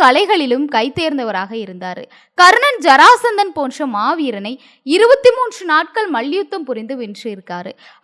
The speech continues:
அனைத்திற்கும் மேல் முப்பதற்கும் மேற்பட்ட நாடுகளை தன்னோட நண்பனுக்காக திக் விஜயம் மேற்கொண்டு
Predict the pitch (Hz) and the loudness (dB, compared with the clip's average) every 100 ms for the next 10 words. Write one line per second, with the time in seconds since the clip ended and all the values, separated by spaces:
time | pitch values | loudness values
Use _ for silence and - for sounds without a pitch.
0 | 254 349 494 480 466 440 294 226 262 _ | 2 4 4 4 4 2 2 -2 -4 _
1 | _ 294 302 - 523 523 - 508 349 370 | _ -4 -2 2 6 4 4 2 2 0
2 | 392 381 392 277 254 339 330 285 262 294 | -2 -2 -2 2 2 2 -2 -2 -4 -4
3 | 233 247 311 339 226 254 370 349 285 262 | -4 -4 -4 -2 -2 -2 -4 2 4 4
4 | 302 - 277 - 240 254 302 285 208 202 | 2 -6 -10 -8 -8 -6 -4 -4 -8 -10
5 | 202 185 | -12 -10